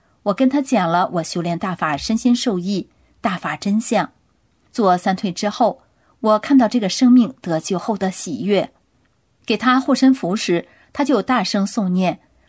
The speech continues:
：“生命的护身符，诚心敬念，法轮大法好，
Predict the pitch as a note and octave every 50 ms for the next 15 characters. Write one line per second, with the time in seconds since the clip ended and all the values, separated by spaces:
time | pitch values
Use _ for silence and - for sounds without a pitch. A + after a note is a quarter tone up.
0 | _ _ - - - C4 A#3 B3 B3 G#3+ F3 G3 F3 - - A3+ F#3 F3 - -
1 | A#3 A3+ A3+ A#3+ - - E3+ E3 F3 F#3+ - - _ _ - - _ - - -
2 | F3+ F3+ F#3+ F#3+ - - C#4 C#4 C4+ - C#4 C4 G3+ F3+ F#3 F#3+ F#3 F3+ E3 -
3 | - _ _ _ - - - E3+ D#3 D#3+ E3+ D#3+ F3+ - C4 A#3 G#3 - - F3+
4 | E3+ F3+ G#3+ - - - F#3+ E3 - -